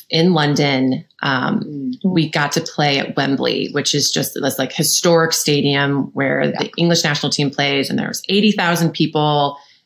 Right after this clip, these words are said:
Speaker 1: And, you know, we had just lost to Japan in the twenty eleven World Cup. So it was, we were facing Japan in the final again, and we get the win two to one, and just, it's,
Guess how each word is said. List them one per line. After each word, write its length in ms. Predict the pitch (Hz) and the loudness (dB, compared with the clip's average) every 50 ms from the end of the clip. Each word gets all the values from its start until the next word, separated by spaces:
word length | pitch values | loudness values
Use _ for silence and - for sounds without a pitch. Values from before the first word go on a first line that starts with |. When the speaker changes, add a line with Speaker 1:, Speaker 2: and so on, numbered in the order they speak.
| _ _ | _ _
Speaker 1:
And, 360 | 143 139 135 135 135 - - - | -2 0 2 2 0 0 -2 -4
you 100 | - 160 | -2 0
know, 240 | 151 151 143 135 - - - | 0 0 0 -2 -4 -6 -2
we 80 | - 160 | 0 2
had 160 | 160 160 135 - | 2 2 0 0
just 300 | - 175 175 170 - - | 0 0 0 0 0 0
lost 260 | 160 156 156 156 - | 0 0 0 0 -2
to 60 | 156 | -2
Japan 540 | - 160 156 - - 143 143 143 143 139 131 | -2 -2 -2 -2 -2 0 0 0 0 0 0
in 80 | 127 147 | 0 -2
the 60 | 143 | -2
twenty 240 | - - 156 147 147 | -2 0 0 2 2
eleven 280 | 143 143 143 143 139 139 | 2 2 2 0 0 0
World 200 | 143 139 139 - | 0 -2 -2 -2
Cup. 240 | - 156 143 - - | -2 0 0 0 0
So 160 | - 147 139 | -2 0 0
it 80 | 135 | 0
was, 340 | 139 139 131 - - - - _ _ _ | 0 0 0 -2 -4 -4 -8 _ _ _
we 100 | - 143 | -2 -2
were 120 | 135 135 - | -2 0 0
facing 260 | 185 180 175 208 190 | 0 2 4 4 2
Japan 260 | 170 170 - 165 156 151 | 2 2 2 2 2 2
in 60 | 151 | 0
the 60 | 156 | 0
final 320 | - - 147 143 143 - - - | 0 0 0 0 -2 -4 -2 0
again, 680 | 160 170 165 151 156 143 139 139 139 135 135 135 135 - - - - - _ _ _ _ | 0 0 2 2 2 2 2 2 2 2 0 0 -2 -6 -14 -20 -20 -20 _ _ _ _
and 480 | - 147 143 139 127 147 143 139 139 139 - - - - | -4 -2 -2 0 0 0 2 2 2 0 -2 -6 -6 -4
we 100 | - - | -4 0
get 160 | - 175 165 - | 0 0 0 2
the 80 | 175 | 2
win 260 | 151 151 147 147 147 147 | 2 2 2 2 2 2
two 120 | - 160 | 2 2
to 60 | 160 147 | 2 2
one, 440 | 139 147 147 143 143 139 139 139 135 - | 2 2 2 2 2 2 2 2 0 0
and 180 | 143 139 143 143 | -2 -2 0 0
just, 600 | - 147 143 139 - - - - - - - _ _ _ _ _ _ _ _ _ _ | 0 0 0 0 -2 -2 -2 -2 -4 -6 -8 _ _ _ _ _ _ _ _ _ _
it's, 200 | 190 175 - | -6 -6 -6